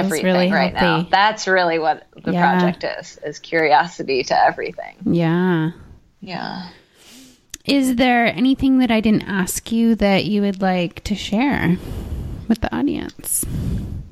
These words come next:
Speaker 1: I don't think so. I think you did a great job. You just, I
Speaker 2: Hmm.
Speaker 1: think, I think we covered,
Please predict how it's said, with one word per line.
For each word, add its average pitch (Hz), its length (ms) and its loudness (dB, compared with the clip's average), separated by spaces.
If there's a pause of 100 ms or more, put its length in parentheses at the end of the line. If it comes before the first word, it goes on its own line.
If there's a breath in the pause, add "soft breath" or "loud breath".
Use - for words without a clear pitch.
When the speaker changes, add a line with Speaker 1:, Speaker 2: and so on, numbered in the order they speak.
(600)
Speaker 1:
I - 140 -14
don't 539 200 0
think 339 200 0
so. 220 220 2
I 165 200 6
think 220 240 -6
you 240 160 -4
did 277 200 -2
a 285 60 -4
great 240 300 -2
job. 185 460 0
You 170 80 0
just, 320 460 2
I 214 100 0
Speaker 2:
Hmm. 180 80 0
Speaker 1:
think, - 460 -6
I 214 80 -2
think 262 220 -4
we 294 80 -4
covered, 226 600 2